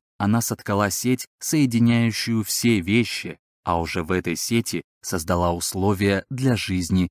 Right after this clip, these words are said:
своих детей. Античные греки называли пронизывающее Вселенную поле энергии эфиром. В греческой мифологии эфир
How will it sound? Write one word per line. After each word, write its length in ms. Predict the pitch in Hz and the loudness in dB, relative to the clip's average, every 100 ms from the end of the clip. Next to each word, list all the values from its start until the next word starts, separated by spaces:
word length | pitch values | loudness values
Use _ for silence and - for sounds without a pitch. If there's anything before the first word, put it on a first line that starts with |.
| - | -4
своих 520 | - 87 87 85 - | -6 0 0 0 -4
детей. 580 | 101 85 98 87 78 _ _ _ _ _ _ _ _ | -6 0 2 0 -2 _ _ _ _ _ _ _ _
Античные 680 | 98 90 101 87 - 87 82 | -2 0 -2 -2 -2 0 0
греки 480 | 87 110 123 87 76 _ - | 0 0 0 -4 -6 _ -4
называли 440 | 98 110 151 160 | 0 2 2 2
пронизывающее 1040 | - 117 113 113 104 95 90 87 - 90 85 | 2 4 4 4 2 0 0 -2 -2 0 0
Вселенную 580 | - 92 95 87 85 | 0 2 2 2 0
поле 320 | 82 98 90 - | 0 0 0 -2
энергии 640 | 90 92 113 110 107 107 - _ | 0 2 2 0 0 0 -2 _
эфиром. 640 | 107 90 - 135 113 80 78 _ _ _ _ _ _ | -6 -6 -2 2 2 0 -8 _ _ _ _ _ _
В 160 | 87 85 | -14 -6
греческой 580 | 95 90 - - 92 | -2 0 -2 -4 -2
мифологии 800 | 82 82 92 87 101 90 87 85 | -2 -2 -2 2 0 0 -2 -2
эфир 460 | 92 85 - 110 | -6 -8 -2 0